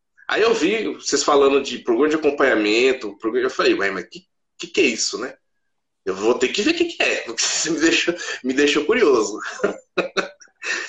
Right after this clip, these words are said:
Eu falei, "Deve ser aí que meu, meu, meu pulo do gato aí pra ganhar, ganhar mais trabalhando menos", né? Aí eu, aí eu entrei pro C V M, pra saber como é que é a história, né? Nem foi tanto pelo marketing,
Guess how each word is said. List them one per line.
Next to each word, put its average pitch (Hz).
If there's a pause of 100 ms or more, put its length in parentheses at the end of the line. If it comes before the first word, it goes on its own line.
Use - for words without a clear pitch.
(120)
Eu -
falei, 117
"Deve 151
ser 202
aí 147
que 208
meu, 196
meu, 170
meu 147
pulo 160
do 160
gato 139
aí 131
pra 170 (240)
ganhar, 143
ganhar 131
mais 139
trabalhando 160
menos", 131 (600)
né? 98
Aí 113
eu, 190
aí 165
eu 170
entrei 208
pro -
C 208
V 220
M, 101 (840)
pra 110
saber 120
como 123
é 139
que 151
é -
a -
história, 104
né? 113 (560)
Nem 147
foi 190
tanto 190
pelo 202
marketing, 127